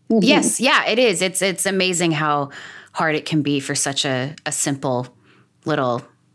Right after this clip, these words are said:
Speaker 2: thing.
Speaker 1: Yes.
Speaker 2: Um, well, and,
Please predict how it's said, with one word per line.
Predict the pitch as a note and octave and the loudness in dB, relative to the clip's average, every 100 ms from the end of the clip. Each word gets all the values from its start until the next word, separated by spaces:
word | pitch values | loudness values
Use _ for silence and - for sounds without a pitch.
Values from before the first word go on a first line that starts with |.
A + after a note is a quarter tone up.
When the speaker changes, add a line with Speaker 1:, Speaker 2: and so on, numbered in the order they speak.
| _ _ _ - | _ _ _ -4
Speaker 2:
thing. | F3+ D3 - D#3+ | -2 0 -2 -2
Speaker 1:
Yes. | - - - - - - - - - | -2 -2 -4 -4 -6 -10 -14 -16 -4
Speaker 2:
Um, | E3+ E3 D3 C#3 E3 F3+ F3 - _ - - - - - | 0 0 0 0 -2 -4 -8 -16 _ -16 -16 -16 -12 2
well, | A#3 A3 | 4 6
and, | G#3 - A3 | 6 4 2